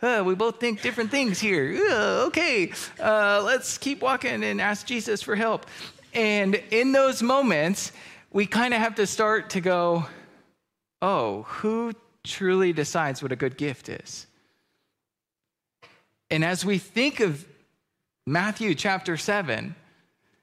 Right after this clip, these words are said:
and he's talking about the good gifts to give us, who's the one who decides really what the good gift is?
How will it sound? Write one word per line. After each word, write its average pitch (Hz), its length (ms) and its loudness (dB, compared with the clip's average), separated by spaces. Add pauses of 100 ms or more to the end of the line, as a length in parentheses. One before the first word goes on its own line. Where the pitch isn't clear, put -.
(180)
and 165 120 2
he's 165 240 0
talking 220 460 2
about 185 220 2
the 170 80 -2
good 175 200 2
gifts 180 260 0
to 160 100 -2
give 170 200 0
us, 117 220 -2
who's 226 300 -2
the 233 80 0
one 214 260 2
who 202 140 4
decides 175 640 0
really 202 380 2
what 185 240 0
the 175 60 2
good 180 260 0
gift 240 340 -2
is? - 440 -4